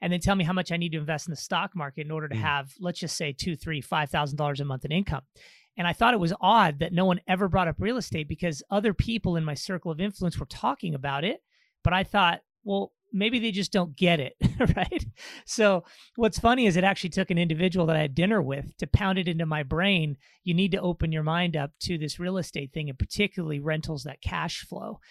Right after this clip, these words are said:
Speaker 1: And
Speaker 2: Mm.
Speaker 1: so that's, that's really when I had that paradigm shift or that tipping point, was that conversation.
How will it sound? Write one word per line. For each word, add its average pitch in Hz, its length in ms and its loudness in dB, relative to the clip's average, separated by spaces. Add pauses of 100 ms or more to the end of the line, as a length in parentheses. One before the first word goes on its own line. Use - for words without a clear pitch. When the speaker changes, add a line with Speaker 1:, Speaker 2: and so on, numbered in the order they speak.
(260)
Speaker 1:
And 170 80 -2
Speaker 2:
Mm. - 40 -8
Speaker 1:
so 185 60 -2
that's, 196 300 0
that's 208 200 0
really 196 220 0
when 170 140 0
I 156 60 -2
had 160 120 -2
that 147 140 -4
paradigm 160 420 2
shift 147 400 -8
or 147 140 -6
that 147 160 -10
tipping 156 300 -2
point, 143 300 -10
was 147 260 -8
that 151 160 -6
conversation. 139 680 -10